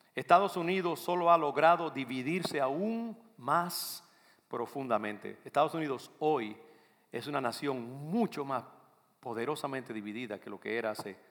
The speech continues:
tres años y pico. Sus dos lados opuestos se han atrincherado y se han dividido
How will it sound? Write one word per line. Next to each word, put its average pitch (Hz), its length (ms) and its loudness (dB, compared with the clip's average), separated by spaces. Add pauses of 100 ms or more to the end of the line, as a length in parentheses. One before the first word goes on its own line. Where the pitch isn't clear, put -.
(100)
tres 110 240 -6
años 104 240 -6
y 104 60 -12
pico. - 260 -16 (920)
Sus 139 200 -6
dos 202 160 8
lados 190 460 8
opuestos 180 720 2 (280)
se - 200 0
han 160 100 6
atrincherado 156 960 4 (520)
y 139 80 -2
se 165 140 4
han 175 140 8
dividido 175 600 2